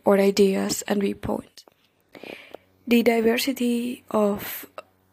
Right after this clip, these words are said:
thought sparks creativity and innovation, leading to novel solutions and approaches. And, well,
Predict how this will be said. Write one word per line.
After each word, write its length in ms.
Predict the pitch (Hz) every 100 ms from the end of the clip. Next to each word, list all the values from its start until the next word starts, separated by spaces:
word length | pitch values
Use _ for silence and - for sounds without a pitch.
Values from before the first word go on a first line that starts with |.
| -
thought 840 | - - 208 202 208 - - - _ _ -
sparks 640 | - - 202 202 202 -
creativity 920 | - 220 214 214 247 240 214 202 196 -
and 160 | 202
innovation, 720 | 196 190 196 190 - - - - _ - - - - - - - - -
leading 560 | 233 220 226 254 254 254 - -
to 600 | 214 208 202 202 - - _ _
novel 300 | 226 220 220
solutions 1200 | 214 - 208 240 269 - 240 233 226 226 226 233 - -
and 200 | 226 208
approaches. 680 | 202 208 - - - - - _ _ _ _ _ - - _ _ _ _ _ _
And, 120 | 247
well, 260 | 247 196 -